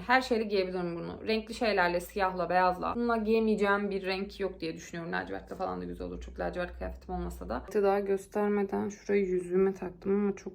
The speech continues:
takılmaya müsait bir yüzüktü yani. Siz kolay kolay böyle yapmazsınız. Böyle bir pantolon aldım. Ekose'yi zaten desen olarak seviyorum. Bir de bu böyle bir tarafı farklı, bir tarafı farklı harika bir şeydi. Mesela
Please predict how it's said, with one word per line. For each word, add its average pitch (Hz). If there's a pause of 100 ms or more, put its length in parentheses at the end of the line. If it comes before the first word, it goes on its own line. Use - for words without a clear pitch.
(220)
takılmaya 190
müsait 185
bir 175
yüzüktü 175
yani. 170
Siz -
kolay 180
kolay 185
böyle 180
yapmazsınız. 180 (120)
Böyle 277
bir 294
pantolon 240
aldım. 190
Ekose'yi 262
zaten 233
desen 220
olarak 214
seviyorum. 196
Bir -
de 202
bu -
böyle 208
bir -
tarafı 196
farklı, 202
bir -
tarafı 202
farklı 196
harika 190
bir 185
şeydi. 170
Mesela 190